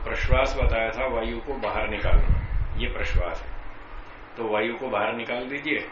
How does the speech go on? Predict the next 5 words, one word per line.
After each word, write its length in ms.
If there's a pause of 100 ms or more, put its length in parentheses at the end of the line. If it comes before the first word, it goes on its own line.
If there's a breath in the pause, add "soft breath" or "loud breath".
(1300)
प्रश्वास 680
है 200 (100)
पूर्व 400
में 260
जिसके, 400